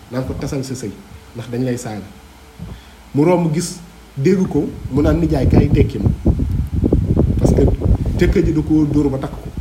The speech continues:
Mu daal di dellu, jëkkër, jéggalu jëkkër ji, xam na ne man kat defuñ ma dara, parce que kii may conseillé lii du conseil bu baax, parce que moom ñu ngi koy dóor ba takk ko ci lal bi, te man kenn defaguma lool. Donc loolu tamit lu bari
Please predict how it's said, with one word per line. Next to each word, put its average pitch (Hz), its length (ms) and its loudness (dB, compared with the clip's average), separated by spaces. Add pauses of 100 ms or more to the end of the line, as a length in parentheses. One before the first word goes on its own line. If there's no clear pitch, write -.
(960)
Mu 127 100 0
daal 143 220 4
di 139 120 2
dellu, 127 320 2
jëkkër, 156 260 0 (500)
jéggalu 143 500 2
jëkkër 131 320 -2
ji, 131 80 -6
xam 143 220 -6
na 143 80 0
ne 131 80 0
man 135 240 0
kat 127 140 -8 (200)
defuñ 135 220 -2
ma 127 140 0
dara, 120 180 -4
parce - 180 -6
que 143 80 -2
kii 185 240 0
may 175 160 2
conseillé 147 420 2
lii 131 180 0 (600)
du 131 180 -2
conseil 139 320 0
bu 120 140 -2
baax, 147 240 -4
parce 156 140 -6
que - 80 -4
moom 156 360 0
ñu 180 100 0
ngi 185 80 0
koy 185 220 -2 (160)
dóor 180 260 6 (280)
ba 170 60 -4
takk 196 220 -8
ko 190 100 -4
ci 180 100 -4
lal 170 200 0
bi, 170 140 -4
te 175 100 -4
man 170 180 -2 (140)
kenn 180 140 -4
defaguma 165 380 -2
lool. 113 180 -2 (680)
Donc 123 140 -4
loolu 185 200 2
tamit 180 180 0
lu 151 80 0
bari 151 260 -2